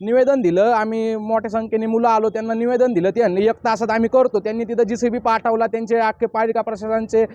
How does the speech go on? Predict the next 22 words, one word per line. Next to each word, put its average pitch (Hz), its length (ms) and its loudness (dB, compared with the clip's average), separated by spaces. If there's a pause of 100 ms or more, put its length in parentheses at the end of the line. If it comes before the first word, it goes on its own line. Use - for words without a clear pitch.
(340)
अ, 170 60 2 (580)
अधिकारी 226 320 2
पाठवले, 220 420 0
सगळे 254 220 4
पाठवले, 226 420 0
पण 233 240 -2
तिथले 226 320 -2
जे 240 280 4 (120)
कोण 240 180 2
मुस्लिम 240 380 -2
बांधव 247 260 2
आहे 190 100 2
त्यांनी 233 440 0
शिव्या 277 340 4
गाळ 262 200 0
केली 220 220 -4
त्यांना. 156 360 -2 (380)
मग 175 140 -6
ते 240 60 0
तिथून 262 360 2
ते 262 100 0
काम 262 240 0